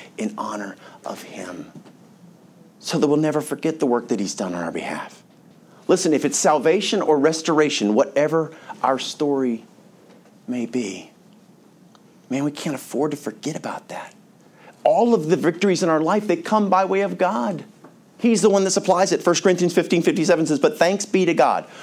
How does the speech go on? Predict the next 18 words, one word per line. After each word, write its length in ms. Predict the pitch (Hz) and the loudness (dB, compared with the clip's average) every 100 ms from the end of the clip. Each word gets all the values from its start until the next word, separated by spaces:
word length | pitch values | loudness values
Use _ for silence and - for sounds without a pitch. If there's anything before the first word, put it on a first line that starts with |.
| - - | -16 -2
which 260 | 117 - | 0 2
giveth 320 | 175 180 180 - | 2 2 0 0
us 320 | 143 165 165 - - - | 2 2 -2 -12 -14 -2
the 140 | 220 | 0
victory 680 | 101 151 147 156 156 156 - - _ _ _ | 2 0 2 0 2 0 -8 -20 _ _ _
through 920 | - - - 151 139 175 156 98 73 - - _ - - - | -20 -20 -10 -6 2 4 4 2 -2 -12 -20 _ -20 -20 -2
our 360 | 123 127 123 120 | 2 2 0 -4
Lord 340 | 104 107 110 104 | 0 2 2 -2
Jesus 340 | 98 85 98 | -6 -4 -6
Christ." 480 | - 95 - - - - - | -6 -6 -6 -12 -16 -20 -20
He 380 | - 196 190 180 | -4 0 2 2
is 160 | 117 - | 0 0
the 80 | |
one 320 | 107 123 135 107 | 2 2 2 0
that 160 | 107 | -2
brings 480 | - 120 117 113 - - - - | -2 2 2 0 -4 -14 -20 -8
true 600 | - 139 123 110 107 107 - _ - | -2 2 4 2 0 -6 -20 _ -14
victory. 580 | 92 107 - 78 - | -4 -4 -4 -10 -12